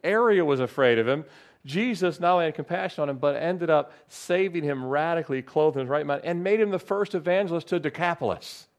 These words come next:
By the way, that guy, if he did get saved, would be quite a story, wouldn't he? No one is outside of God's candidacy for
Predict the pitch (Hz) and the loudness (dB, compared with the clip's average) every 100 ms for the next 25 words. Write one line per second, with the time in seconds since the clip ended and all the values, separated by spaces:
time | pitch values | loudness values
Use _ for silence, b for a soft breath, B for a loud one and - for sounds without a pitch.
0 | _ _ _ _ _ _ _ _ _ _ | _ _ _ _ _ _ _ _ _ _
1 | _ _ - 117 110 98 95 117 110 98 | _ _ -4 -2 0 0 0 -4 -2 -2
2 | 90 90 - _ _ 107 104 95 170 - | -2 -6 -12 _ _ -10 -8 -2 -4 -2
3 | 98 - 90 82 82 _ b b b 175 | -10 -4 -4 -4 -6 _ b b b -8
4 | 254 208 120 - 92 78 - - _ - | -6 -8 -10 -4 -4 -4 -14 -20 _ -10
5 | 95 - 90 78 80 110 82 78 - _ | -8 -4 -6 -6 -8 -10 -10 -16 -18 _
6 | _ _ _ _ _ _ _ _ _ _ | _ _ _ _ _ _ _ _ _ _
7 | _ _ _ _ _ _ _ _ _ _ | _ _ _ _ _ _ _ _ _ _
8 | _ 117 127 143 135 113 104 113 117 - | _ -2 0 2 2 0 2 0 0 -4
9 | 131 113 92 85 82 - b b b b | 0 2 2 0 -6 -14 b b b b
10 | b b 110 104 101 110 107 104 101 - | b b -4 -4 -2 0 2 2 -2 -8
11 | - _ _ - - 139 139 110 104 - | -20 _ _ -20 -8 -4 -2 -2 -4 -4
12 | 95 85 85 - b b b _ - 110 | -6 -6 -10 -16 b b b _ -6 -6